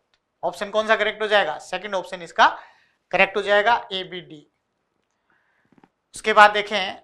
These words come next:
फ़ोर्टी फ़ाइव, फ़ोर्टी फ़ाइव में दिया हुआ है which of the following muscles, muscle fibers are syncytial? Muscle fibers are, syncytium का मतलब होता है मल्टीन्यूक्लिएटेड। तो muscle fiber are syncytium as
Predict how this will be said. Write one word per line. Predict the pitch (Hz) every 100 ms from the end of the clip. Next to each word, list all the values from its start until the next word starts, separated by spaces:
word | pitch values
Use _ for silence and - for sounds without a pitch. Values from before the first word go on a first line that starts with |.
| _
फ़ोर्टी | - 196 196 - 226
फ़ाइव, | 214 214 190 185 208 - _ _ _ _ _ _ _ _ _ _ _
फ़ोर्टी | 190 190
फ़ाइव | 202 214 214
में | 220
दिया | 208 214
हुआ | 208
है | 220 214
which | 202 214
of | 208
the | 202 208
following | 196 196 208 208
muscles, | 185 180 202 175 - - _ _ _ _ _ _ 175
muscle | 190 240 233
fibers | 220 202 202 208 208
are | 190 190
syncytial? | 196 180 - 160 156 - _ _ _ _ 135
Muscle | - 185
fibers | 185 175 175 190
are, | 240 285 - - _
syncytium | - 202 196 240 233 247 240
का | 233
मतलब | 208 208
होता | 185 240
है | 214
मल्टीन्यूक्लिएटेड। | 190 208 190 170 160 143 135 _ _ _ _ - - _
तो | 165
muscle | 170 185 233
fiber | 226 190 190 202 196
are | 180 196 - _
syncytium | - 180 170 208 202 240 202 190 - _ _ _ _ _
as | 180 214